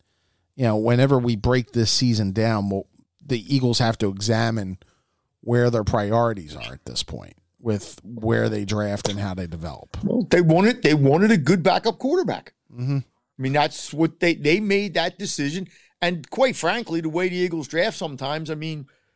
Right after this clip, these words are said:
Speaker 2: you know, who's to say if,
Speaker 1: That they
Speaker 2: if
Speaker 1: would have
Speaker 2: they,
Speaker 1: hit
Speaker 2: they
Speaker 1: on it. Yeah.
Speaker 2: Yeah, I don't know. I mean, maybe they would have, maybe they wouldn't have. I don't think they would have taken an offensive lineman there. I don't think.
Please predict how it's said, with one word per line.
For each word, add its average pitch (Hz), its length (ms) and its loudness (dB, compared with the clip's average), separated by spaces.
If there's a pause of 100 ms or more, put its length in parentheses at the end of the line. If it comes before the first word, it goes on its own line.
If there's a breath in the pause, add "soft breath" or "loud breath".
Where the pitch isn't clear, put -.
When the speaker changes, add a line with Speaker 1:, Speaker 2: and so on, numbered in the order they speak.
(240)
Speaker 2:
you 160 100 -2
know, 156 160 4
who's 190 240 2
to - 100 -10
say 196 380 4
if, - 200 -4
Speaker 1:
That 120 180 4
they 123 80 4
Speaker 2:
if 117 40 2
Speaker 1:
would 117 120 4
have 113 120 4
Speaker 2:
they, 156 140 -2
Speaker 1:
hit 147 120 -8
Speaker 2:
they 117 180 4
Speaker 1:
on 90 180 0
it. 82 100 -6 (180)
Yeah. 104 180 2 (100)
Speaker 2:
Yeah, 180 120 2
I 135 180 0
don't 233 200 -4
know. 165 300 -2
I 170 60 -2
mean, 165 200 -8
maybe 156 260 -4
they 165 120 -2
would 160 220 -2
have, 156 140 -2
maybe 156 280 -4
they 151 100 -6
wouldn't 208 280 -4
have. 143 100 -2
I 147 80 0
don't 175 240 -6
think 190 220 -8
they 175 100 -2
would 165 120 -10
have 156 100 -12
taken 156 340 -8
an 151 60 -8
offensive 156 500 -6
lineman 156 440 -4
there. 131 280 -8 (520)
I 131 80 -2
don't 143 260 0
think. 180 640 -2